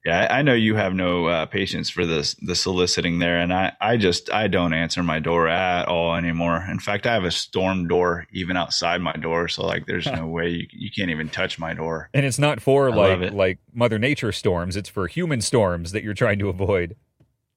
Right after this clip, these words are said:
Speaker 1: Exact-, yeah, that's right. Yeah, I
Speaker 2: Like,
Speaker 1: just, uh,
Speaker 2: yeah.
Speaker 1: that, that storm door, I think, is harder to break open than my regular door. Like, you can kick my regular door open.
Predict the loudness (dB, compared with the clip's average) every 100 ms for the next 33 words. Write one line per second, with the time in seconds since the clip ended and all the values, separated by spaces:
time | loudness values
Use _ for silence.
0 | _ _ _ _ -2 2 4 4 4 4
1 | 4 2 2 2 2 0 -2 2 4 4
2 | 2 0 0 4 6 6 4 0 2 2
3 | 2 4 4 4 4 4 4 2 0 0
4 | 0 0 0 -2 -4 -8 _ 0 2 4
5 | 2 2 0 2 2 2 0 0 0 0
6 | 2 2 2 0 -2 0 0 0 0 0
7 | 2 2 2 2 2 2 2 0 -2